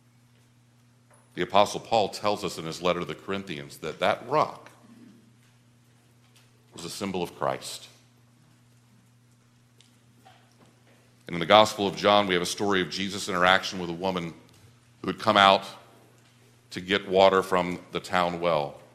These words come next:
She came at a time when no one else was there because she was a woman filled with guilt and shame,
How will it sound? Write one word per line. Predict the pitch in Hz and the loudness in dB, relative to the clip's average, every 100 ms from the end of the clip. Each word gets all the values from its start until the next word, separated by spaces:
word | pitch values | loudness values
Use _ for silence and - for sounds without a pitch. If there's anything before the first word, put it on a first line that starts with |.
| _ _ _ _ _ _ | _ _ _ _ _ _
She | - 110 | -16 -8
came | 123 117 | 0 2
at | 110 | 2
a | |
time | 107 107 | 2 2
when | 101 | 2
no | 101 | 0
one | 101 98 | 0 0
else | 98 95 | -2 -4
was | 87 | -6
there | 135 104 85 | -2 0 -2
because | 82 92 85 82 - - - _ | -4 -2 -2 -2 -8 -14 -20 _
she | - 107 | -14 -12
was | 98 | -10
a | 92 | -10
woman | 87 90 85 | -6 -6 -8
filled | - 101 92 | -8 -8 -8
with | 85 | -10
guilt | 90 87 87 | -6 -6 -6
and | 78 - | -12 -10
shame, | 90 87 95 | -8 -8 -10